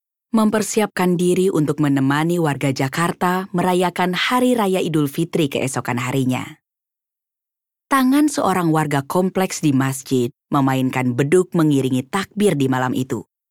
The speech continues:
Takbir bergema melalui pengeras suara. Mobil Bounty merapat ke rumah orang tuanya dengan cita rasa klasik. Keluarga kecil itu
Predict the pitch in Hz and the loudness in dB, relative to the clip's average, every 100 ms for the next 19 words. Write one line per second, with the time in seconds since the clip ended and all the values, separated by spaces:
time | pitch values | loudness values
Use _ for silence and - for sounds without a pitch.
0 | _ _ _ _ _ _ _ _ - 214 | _ _ _ _ _ _ _ _ -4 -4
1 | - 185 180 151 143 160 175 170 139 127 | 0 0 0 0 0 2 2 2 2 0
2 | 127 127 127 123 143 151 160 139 - 131 | 0 0 -2 -2 0 0 0 -4 -4 -2
3 | 120 117 - - _ _ _ _ _ _ | -2 -4 -8 -16 _ _ _ _ _ _
4 | _ _ _ _ _ _ _ - 247 233 | _ _ _ _ _ _ _ 0 2 4
5 | 240 208 202 220 233 311 269 185 160 180 | 4 4 2 2 2 2 2 2 -2 -2
6 | 196 - 156 139 131 - 131 131 123 127 | -2 0 0 0 0 -2 -2 -2 0 0
7 | 131 156 160 143 127 123 - 233 233 214 | 2 2 0 0 0 -4 -2 -2 -2 -4
8 | 160 - - 131 127 - 104 _ _ _ | -4 -4 -6 -4 -4 -6 -8 _ _ _
9 | _ _ _ _ _ _ _ _ _ _ | _ _ _ _ _ _ _ _ _ _
10 | _ _ _ _ _ _ _ _ _ - | _ _ _ _ _ _ _ _ _ 0
11 | 285 277 262 254 254 - 254 262 294 277 | 4 4 2 0 0 2 2 2 0 2
12 | 135 143 202 | 0 0 -4